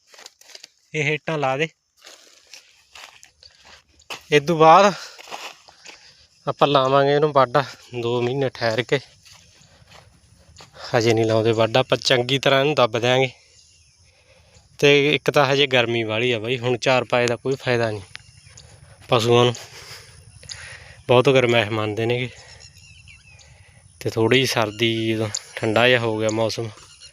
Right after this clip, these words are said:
ਉਦੋਂ ਆਪਾਂ ਚਾਰ ਨੂੰ ਵਾਢਾ ਲਾਵਾਂਗੇ। ਤੇ ਉਨਾ ਚਿਰ ਕਰਮ ਵਾਲੀਆਂ ਨੂੰ ਆਪਾਂ ਸੰਨੀ ਸੁੰਨੀ ਲਾਉਂਦੇ ਰਹਾਂਗੇ। ਬਾਕੀ ਹੋ ਸਕਦਾ ਆਪਾਂ ਬਾਜਰਾ ਰੱਖ ਲਈਏ, ਨਾ ਵਾਹੀਏ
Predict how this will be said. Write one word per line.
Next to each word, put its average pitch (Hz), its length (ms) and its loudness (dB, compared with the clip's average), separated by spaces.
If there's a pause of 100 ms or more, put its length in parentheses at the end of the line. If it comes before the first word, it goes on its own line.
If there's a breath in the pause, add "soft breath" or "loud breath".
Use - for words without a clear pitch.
(520 loud breath)
ਉਦੋਂ 131 300 2
ਆਪਾਂ 120 200 0
ਚਾਰ 120 260 2
ਨੂੰ 113 120 -2
ਵਾਢਾ 113 260 0
ਲਾਵਾਂਗੇ। 117 440 -4 (2500 loud breath)
ਤੇ 110 200 -8
ਉਨਾ 113 280 0
ਚਿਰ 110 260 0 (1400 loud breath)
ਕਰਮ 113 240 0
ਵਾਲੀਆਂ 113 320 0
ਨੂੰ 113 120 -4
ਆਪਾਂ 110 220 -8
ਸੰਨੀ 117 300 -2
ਸੁੰਨੀ 123 320 0
ਲਾਉਂਦੇ 110 380 0
ਰਹਾਂਗੇ। 113 360 -2 (1040 loud breath)
ਬਾਕੀ 117 320 0
ਹੋ 117 160 6
ਸਕਦਾ 117 280 2
ਆਪਾਂ 123 260 0
ਬਾਜਰਾ 113 400 0
ਰੱਖ 104 280 -10
ਲਈਏ, 110 200 -6
ਨਾ 107 240 -4
ਵਾਹੀਏ 110 360 -6